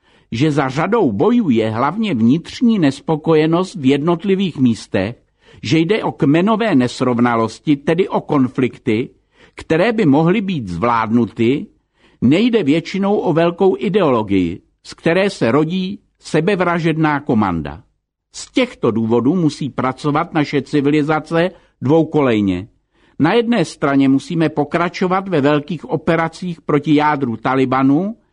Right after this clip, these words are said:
ale paralelně k tomu máme za úkol zajistit mír a jistotu obyvatelům v obcích a městech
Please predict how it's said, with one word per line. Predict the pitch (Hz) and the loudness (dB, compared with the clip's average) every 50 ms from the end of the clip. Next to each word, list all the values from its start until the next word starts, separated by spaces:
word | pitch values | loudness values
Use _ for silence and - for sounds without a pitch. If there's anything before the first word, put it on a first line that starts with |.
| _ _ _ - | _ _ _ -4
ale | - 160 151 123 | -2 0 0 -2
paralelně | - - 151 160 180 214 233 247 247 180 143 139 127 117 113 110 | -2 -2 -2 0 2 0 0 0 0 0 0 2 2 0 0 -2
k | 110 - | -6 -6
tomu | - 135 120 107 107 110 117 135 - - - _ | -2 -2 0 2 2 0 0 -2 -4 -8 -10 _
máme | 123 123 143 151 185 208 180 | -2 0 0 2 2 0 0
za | 139 156 143 | 0 -2 -2
úkol | 123 117 107 101 - 117 113 120 123 | -2 -4 -6 -4 -2 -2 0 0 0
zajistit | 117 135 131 143 170 170 - - - 170 - - | 0 0 0 0 -2 -2 -4 -4 -4 -2 0 2
mír | 123 117 117 107 107 117 127 156 180 - _ _ _ _ - - | 2 2 2 2 2 0 -2 -4 -8 -14 _ _ _ _ -10 -4
a | - 123 | 0 2
jistotu | 127 147 180 - - - - 220 208 - 202 156 | 4 4 2 0 -2 -2 -2 -2 0 0 -2 -2
obyvatelům | - 135 131 117 139 131 147 151 147 - 190 180 170 175 160 123 | -2 0 0 0 0 0 0 -2 -2 -2 -2 -2 0 0 0 -2
v | - | -4
obcích | - - 147 113 - - - - 175 180 185 - | -4 -4 -4 -4 -6 -10 -10 -8 -8 -8 -6 -4
a | - 151 | -2 0
městech | 127 113 117 117 - - - - 123 117 127 160 165 - | 2 2 2 0 -2 -4 -6 -4 -2 -2 -2 -4 -6 -10